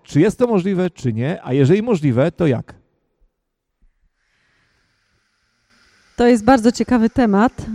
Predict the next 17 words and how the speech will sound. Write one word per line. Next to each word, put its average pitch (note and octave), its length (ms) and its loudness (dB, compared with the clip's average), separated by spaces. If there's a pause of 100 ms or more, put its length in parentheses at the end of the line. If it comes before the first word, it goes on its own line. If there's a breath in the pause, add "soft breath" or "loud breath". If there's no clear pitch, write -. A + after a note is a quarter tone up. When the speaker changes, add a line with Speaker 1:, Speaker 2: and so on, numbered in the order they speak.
(140)
Speaker 2:
E, G3 580 2
zanim A#3 320 2
zacznę A#3+ 320 0
mówić, A3+ 400 0
to A3+ 100 -8
poczekamy, A3+ 460 -2
aż G#3 100 0
ta G#3+ 120 -6
kawa G3+ 480 0
przestanie G3+ 600 -2
syczeć, G3+ 800 -2 (120)
<laughs> - 320 -10
bo A3+ 140 -2
robi A3 240 -4
mi A3 120 -6
konkurencję. A#3+ 960 -4 (1700 loud breath)
Ale A#3 460 -2